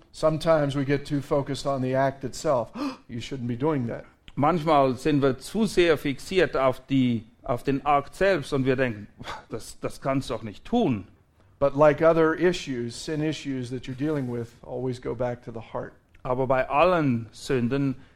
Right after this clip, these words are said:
Speaker 2: ist die Wurzel immer im Herzen zu suchen.
Speaker 1: Number nine, exhibitionism. What is that?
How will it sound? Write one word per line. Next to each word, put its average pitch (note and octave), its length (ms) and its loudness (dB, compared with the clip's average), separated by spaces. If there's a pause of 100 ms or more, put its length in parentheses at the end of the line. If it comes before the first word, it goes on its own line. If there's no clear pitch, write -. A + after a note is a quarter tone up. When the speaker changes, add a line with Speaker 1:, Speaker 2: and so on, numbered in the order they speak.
(120)
Speaker 2:
ist - 240 -6
die A2+ 180 -2
Wurzel D#3 600 2 (400)
immer D3+ 220 -2
im C#3 120 -2
Herzen B2+ 440 -2
zu A#2 120 -14
suchen. G#2 440 -14 (720)
Speaker 1:
Number F#3 240 2
nine, D#3 520 4
exhibitionism. C#3+ 1080 -2
What C#3 160 0
is B2 160 -4
that? C#3 320 -2